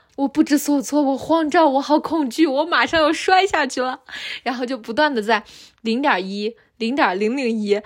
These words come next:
零点零零零一体验那种内心深处的恐惧，咵，然后我倒下了。<laughs> 然后我倒下之后，我是直接摔到了我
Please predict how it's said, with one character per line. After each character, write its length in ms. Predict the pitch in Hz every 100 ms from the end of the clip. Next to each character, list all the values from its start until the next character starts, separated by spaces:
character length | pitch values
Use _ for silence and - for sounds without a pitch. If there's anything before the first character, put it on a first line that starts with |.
| -
零 220 | - 240 311
点 220 | 220 202
零 200 | 269 381
零 160 | 339
零 220 | 285 247 240
一 220 | 294 - -
体 240 | - - 220
验 180 | 262 254
那 160 | 254
种 260 | 220 214 302
内 180 | 320 247
心 260 | - 269
深 300 | 277 - 294
处 200 | 294 294
的 120 | 220
恐 300 | 233 - 190
惧， 280 | 190 208 185 - - - _ _
咵， 320 | - 302 294 277 _ -
然 120 | 226
后 120 | 233
我 80 | 240
倒 220 | 233 240
下 220 | 226 247 202
了。 120 | 202 - -
<laughs> 200 | - -
然 120 | 339
后 60 | 349
我 80 | 359
倒 200 | 339 214
下 160 | 247
之 160 | 247 285
后， 200 | 262 285 - - - - -
我 240 | - 240
是 160 | 226 277
直 180 | 226 220
接 160 | 247
摔 220 | 247 277 247
到 140 | 247
了 100 | 220
我 200 | 196 190